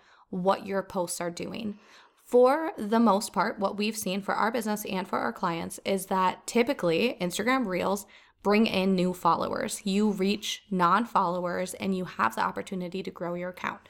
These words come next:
Whereas posts most of the time reach your followers and a little bit of your non-followers. But look at your own. Yours might be a little bit different in who you reach, and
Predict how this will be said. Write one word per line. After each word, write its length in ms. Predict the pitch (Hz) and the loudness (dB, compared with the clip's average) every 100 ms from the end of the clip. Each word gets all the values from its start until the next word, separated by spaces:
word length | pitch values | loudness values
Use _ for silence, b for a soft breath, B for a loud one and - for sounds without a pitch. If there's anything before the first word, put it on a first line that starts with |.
| B B B B | B B B B
Whereas 320 | 208 196 175 | 2 2 0
posts 520 | - 185 214 - - b b b 202 | 0 0 0 -8 -12 b b b 0
most 480 | 190 196 294 - | 4 4 2 -4
of 140 | 214 185 | -6 -4
the 80 | 170 | -4
time 500 | 185 156 156 196 - | -2 -4 -2 -4 -4
reach 480 | 180 180 196 196 - | -8 -6 -6 -6 -6
your 400 | 175 175 175 165 | -2 0 2 0
followers 800 | - - - 202 180 202 254 - - | -2 -2 0 -2 0 0 -2 -4 -2
and 480 | 196 185 185 185 - | 0 2 2 2 0
a 80 | 208 | 0
little 480 | 190 196 196 185 175 | 0 4 4 4 2
bit 260 | 180 - - | -2 -2 -2
of 160 | 180 190 | -4 -2
your 120 | 180 | -4
non-followers. 960 | 175 180 196 - - - 269 233 - B B B B | -2 -2 -2 -4 -4 -6 -10 -10 -14 B B B B
But 160 | - - | -2 0
look 300 | 202 285 - | -2 -6 -6
at 80 | 370 | -6
your 220 | 294 214 | -4 -2
own. 400 | 208 254 196 - - | -2 -2 -6 -10 -10
Yours 480 | 196 202 262 320 240 | -6 0 0 0 0
might 180 | 226 | 0
be 100 | 226 | 0
a 60 | 220 | -2
little 220 | 185 180 | 0 0
bit 200 | 185 - | -2 -4
different 460 | - 190 233 294 339 | -4 -4 -2 -2 0
in 140 | 190 | -2
who 160 | 190 202 | 0 0
you 180 | 190 190 | 0 -2
reach, 400 | 175 208 254 - - | -4 -4 -6 -8 -2
and 520 | 247 220 190 196 | 2 2 2 0